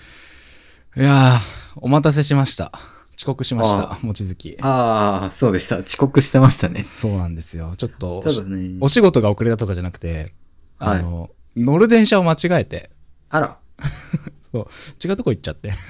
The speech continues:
Speaker 2: あらあらあらあら。
Speaker 1: やばいって思ってバスで帰ってきました。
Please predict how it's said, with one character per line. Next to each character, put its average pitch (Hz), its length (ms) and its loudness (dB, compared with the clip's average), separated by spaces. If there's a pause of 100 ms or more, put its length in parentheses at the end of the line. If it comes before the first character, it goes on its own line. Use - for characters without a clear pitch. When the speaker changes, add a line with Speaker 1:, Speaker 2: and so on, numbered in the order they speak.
(380)
Speaker 2:
あ 131 100 -6
ら 120 140 0
あ 101 40 0
ら 101 100 0
あ 95 40 -2
ら 87 60 -6
あ - 40 -10
ら。 - 20 -12 (520)
Speaker 1:
や 196 180 0
ば 240 180 6
い 226 40 8
っ - 60 -2
て - 160 2
思 151 160 8
っ 147 40 2
て 143 200 2
バ 139 140 6
ス 123 120 -2
で 98 80 -2
帰 98 140 -6
っ 92 60 -4
て - 100 -12
き - 100 -10
ま 82 80 -8
し - 80 -8
た。 - 160 -12